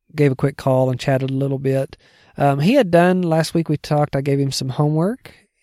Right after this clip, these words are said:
on, uh, looking up passages about, about deacons, and he had done that, and that was really good. He hadn't got 'em all, but he got a lot, uh, which is one of the things you always want to look for. Like, when you give somebody homework, are they doing it? Just 'cause they're not doesn't mean you drop 'em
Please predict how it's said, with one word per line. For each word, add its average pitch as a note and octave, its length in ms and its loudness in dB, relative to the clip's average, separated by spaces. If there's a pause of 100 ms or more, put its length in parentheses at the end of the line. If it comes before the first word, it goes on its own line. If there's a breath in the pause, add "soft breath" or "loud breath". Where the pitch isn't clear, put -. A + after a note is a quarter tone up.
(120)
on, B2+ 340 -4
uh, C3 120 -4
looking C3+ 260 -2
up C#3 100 -6
passages C3+ 500 -4
about, C#3+ 320 -6 (140)
about C3 320 -4
deacons, D3 420 -2 (360 soft breath)
and D3+ 120 2
he D#3 140 4
had D3 180 2
done E3 280 6
that, G#3 400 2
and D3 160 -4
that D3 80 -4
was D3 160 -6
really C#3 180 -2
good. D3 320 4
He D#3 80 0
hadn't D#3+ 200 2
got D3 140 2
'em C#3 120 0
all, D3+ 180 4
but D3 160 -2
he C#3 100 -4
got C3+ 200 -2
a - 20 -2
lot, C#3 480 0 (400 soft breath)
uh, C#3+ 100 -2
which F#3+ 200 2
is A#3 80 0
one A3+ 180 6
of G#3 60 6
the F#3 80 4
things E3+ 260 2
you D#3 60 4
always D3 200 4
want C#3+ 120 0
to C3 40 0
look C#3+ 160 0
for. C3 300 -4
Like, C3 260 -6
when D#3+ 140 0
you D#3+ 100 2
give D3 220 -2
somebody E3 460 -2
homework, G3+ 500 -2 (440)
are C#3 200 4
they C#3+ 140 6
doing C#3 320 4
it? - 160 -12 (420 soft breath)
Just C#4 220 -4
'cause D#4+ 160 2
they're D4+ 160 4
not G3 340 2
doesn't D3+ 300 0
mean D3+ 200 2
you C#3 160 -2
drop C#3+ 480 -2
'em B2+ 200 -6